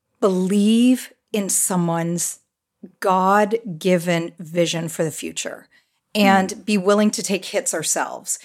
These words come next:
Speaker 1: So when you were working on the project, I would be taking hits that you're now more aware of behind the scenes,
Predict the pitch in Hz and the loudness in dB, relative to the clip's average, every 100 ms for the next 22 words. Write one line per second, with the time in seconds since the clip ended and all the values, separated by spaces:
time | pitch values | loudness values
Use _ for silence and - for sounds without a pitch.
0 | - - 233 214 214 208 220 269 269 214 | -10 0 2 4 4 2 2 2 2 0
1 | 202 - 180 170 160 - 185 180 160 139 | -2 -2 -2 -2 -4 -2 0 2 0 -2
2 | 147 - - 196 214 220 185 170 190 170 | -4 -10 -2 2 2 0 -4 -4 -4 -2
3 | 175 156 180 180 185 170 170 165 156 156 | -4 0 0 0 0 0 0 0 0 0
4 | 165 151 147 147 143 - 202 214 - 170 | 0 0 0 -2 -2 -2 -2 -2 -4 -2
5 | 180 185 185 - 170 151 156 180 | 0 -2 -2 -4 -4 -6 -8 -8